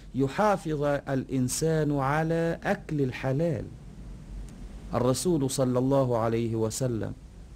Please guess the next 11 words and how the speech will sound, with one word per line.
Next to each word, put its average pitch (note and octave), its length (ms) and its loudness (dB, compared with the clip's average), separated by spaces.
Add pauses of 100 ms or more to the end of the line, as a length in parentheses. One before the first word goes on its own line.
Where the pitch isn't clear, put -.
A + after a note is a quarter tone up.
(960)
جاءه C#3+ 580 6
سيدنا B2+ 720 2
سعد C#3+ 380 2
بن A#2 200 0
أبي C#3 320 2
وقاص A#2 800 0 (800)
وقال F#3+ 520 4
له: F3 280 4
"يا E3+ 180 4
رسول D3 420 2
الله، C#3+ 460 2